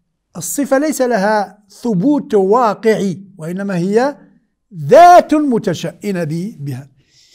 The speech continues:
يقول: "وقد ثبت في نفس الأمر أن اتصاف الماهية بالصفة، مهما كانت هذه الصفة، غير ثابت في الأعيان،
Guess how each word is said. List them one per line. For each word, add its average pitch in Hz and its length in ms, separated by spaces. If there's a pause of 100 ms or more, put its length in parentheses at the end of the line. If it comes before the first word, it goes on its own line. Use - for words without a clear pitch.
(260)
يقول: 180 680 (140)
"وقد 196 260
ثبت 269 460
في 202 200
نفس 202 260
الأمر 208 460
أن 208 220
اتصاف 208 600
الماهية 247 400
بالصفة، 165 580 (220)
مهما 247 260
كانت 196 320
هذه 170 100
الصفة، 156 420 (1400)
غير 294 760
ثابت 226 560
في 185 200
الأعيان، 151 520